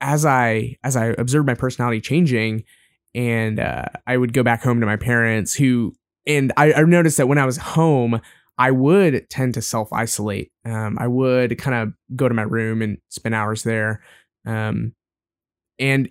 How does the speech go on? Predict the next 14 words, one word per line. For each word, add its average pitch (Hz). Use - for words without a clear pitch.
it 160
was, 160
it 156
was 151
almost 202
like 120
I 120
was 123
reverting 120
to 117
a 117
more 113
comfortable 117
kinda 113